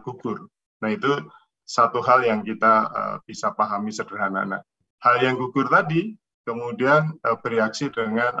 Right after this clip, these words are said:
air hujan, bereaksi, yang panas tadi bereaksi dengan air hujan, dengan lahar, dan segala macam. Akhirnya menjadi termasuk yang itu kemudian seolah-olah meletus. Dan kejadian itu ternyata volumenya sangat besar. Kalau kita lihat image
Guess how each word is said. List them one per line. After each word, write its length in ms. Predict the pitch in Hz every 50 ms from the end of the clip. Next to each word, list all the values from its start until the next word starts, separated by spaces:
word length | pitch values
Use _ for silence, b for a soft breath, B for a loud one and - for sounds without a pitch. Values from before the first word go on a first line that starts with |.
| - 113
air 160 | 113 110 110
hujan, 720 | 110 110 104 - - 127 123 127 127 123 120 123 - 117
bereaksi, 480 | - 107 104 101 101 101 - - - -
yang 160 | 110 104 98
panas 320 | 107 110 110 110 110 -
tadi 160 | 117 110 - 120
bereaksi 380 | - - 107 101 - - 113 -
dengan 240 | 104 107 104 107 104 107
air 60 | 110 123
hujan, 480 | 135 - - 120 117 120 117 117 107
dengan 240 | 110 104 104 101 101
lahar, 400 | 110 120 120 120 120 117 117 -
dan 160 | 107 101 98
segala 320 | 95 - - 101 98 95 95
macam. 320 | 95 95 - - 98 92 92 _ _ _ _ _ _ _
Akhirnya 480 | - 104 107 110 110 104 107 117 123 131
menjadi 400 | 131 127 113 107 101 110 113 -
termasuk 640 | - 110 110 110 107 104 104 - - 131 127 - - 113
yang 100 | 110 104 101
itu 100 | 98 -
kemudian 460 | - 117 113 110 107 104 113 117 113
seolah-olah 500 | - 113 101 101 101 98 95 104 107 104 - 101
meletus. 580 | 98 95 92 _ _ - - - - - - _ _ _ _ _ b b b b b b b b _ _ -
Dan 160 | 110 110 107
kejadian 480 | 117 117 - 120 110 107 117 117 117 117
itu 160 | - 160 156
ternyata 500 | 160 135 127 123 117 110 107 107 135 139 -
volumenya 480 | - 127 117 117 113 107 117 117 127 -
sangat 320 | - 139 117 117 117 113
besar. 400 | - 110 110 - 123 120 107 101 - - -
Kalau 240 | 104 104 107 107 104
kita 260 | - 110 - 113 110
lihat 380 | 110 107 110 113 117 123 - - _ _ _ _ _ _ _ -
image 560 | 113 110 107 113 123 143 156 156 - - -